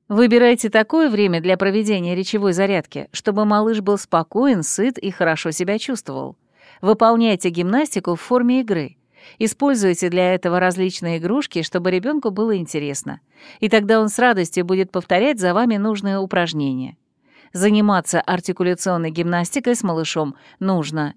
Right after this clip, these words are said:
и чем раньше вы начнёте, тем лучше. Артикуляционные упражнения для занятий с ребёнком до года. Во время бодрствования крохи произносите ему разные звуки: цоканье, фырканье, уханье, писк.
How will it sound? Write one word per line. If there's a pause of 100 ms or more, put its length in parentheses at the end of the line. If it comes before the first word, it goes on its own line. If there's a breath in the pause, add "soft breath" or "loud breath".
и
чем
раньше
вы
начнёте, (220 soft breath)
тем
лучше. (1400 soft breath)
Артикуляционные
упражнения
для
занятий
с
ребёнком
до
года. (340)
Во
время
бодрствования
крохи
произносите
ему
разные
звуки:
цоканье,
фырканье,
уханье,
писк.